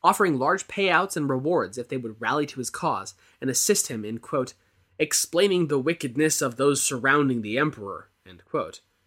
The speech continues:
thus declaring himself in rebellion.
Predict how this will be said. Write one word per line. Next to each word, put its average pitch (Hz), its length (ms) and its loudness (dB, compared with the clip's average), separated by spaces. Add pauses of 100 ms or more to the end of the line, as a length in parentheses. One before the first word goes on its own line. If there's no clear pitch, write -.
(800)
thus 127 180 -2
declaring 135 400 -2
himself 113 560 -2
in 110 160 -20
rebellion. 101 520 -6